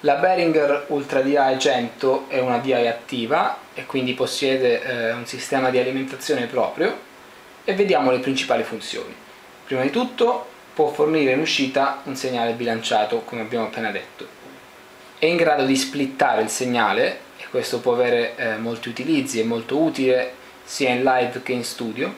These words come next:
e risolve alcune problematiche di connessione, eh, degli strumenti sia in live che in studio, appunto. Eh, sono sicuro che molti di voi, eh, potranno usufruire,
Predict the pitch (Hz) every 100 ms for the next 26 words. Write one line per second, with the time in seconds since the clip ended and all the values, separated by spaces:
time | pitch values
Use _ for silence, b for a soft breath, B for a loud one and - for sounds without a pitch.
0 | - - - - - - - - 208 240
1 | 214 160 143 151 185 160 165 170 185 151
2 | 131 139 139 135 139 135 127 - 131 120
3 | 117 123 127 - 120 110 107 113 117 -
4 | 131 98 98 135 143 - - - - 131
5 | 117 92 117 131 131 - 110 - 113 107
6 | 101 - 98 - - B B B - -
7 | 127 117 123 - 185 190 196 160 143 139
8 | 147 139 135 151 147 120 117 120 127 117
9 | 113 110 110 135 127 123 123 123 131 135
10 | 127 120 117 104